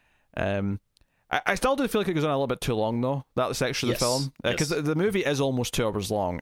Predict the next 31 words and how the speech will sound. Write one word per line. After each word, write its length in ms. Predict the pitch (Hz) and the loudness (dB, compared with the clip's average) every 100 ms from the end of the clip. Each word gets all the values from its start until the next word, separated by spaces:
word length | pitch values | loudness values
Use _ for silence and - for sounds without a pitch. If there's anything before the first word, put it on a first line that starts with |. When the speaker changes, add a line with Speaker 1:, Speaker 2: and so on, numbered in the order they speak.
| - | -2
Speaker 1:
and 180 | 107 107 | -2 0
I, 260 | 117 104 - | 0 0 0
I, 140 | 127 | 0
I 40 | 135 | 0
Speaker 2:
Mm. 120 | 131 | 0
Speaker 1:
really 200 | 143 151 | 0 0
do 140 | 131 | -2
think 260 | 120 123 104 | -2 -2 0
that 60 | 101 | 0
that 180 | 107 | 0
last, 460 | 90 101 104 - - | 0 0 0 -2 -4
like, 120 | 98 - - | -6 -4 -2
because 200 | 160 156 - - | 0 -2 -6 -2
I 140 | - 226 | 2 2
always 260 | 226 185 | 2 2
in 60 | 175 | 0
my 80 | 135 | 2
head 300 | 117 135 - | 2 0 0
thought 100 | 120 | 0
it 60 | |
was 100 | 117 | 0
the 80 | 113 | 0
last 340 | 107 107 - - | 0 0 -2 0
third. 240 | 107 139 | 0 0
It's 160 | - 135 | -2 -2
actually 280 | 185 - | -2 0
the 80 | 254 | 0
last 260 | 123 110 101 | 0 0 0
Speaker 2:
<laughs> 100 | 107 | 0
Speaker 1:
half. 300 | 151 127 - | 2 0 0
They, 180 | 131 104 | -2 -4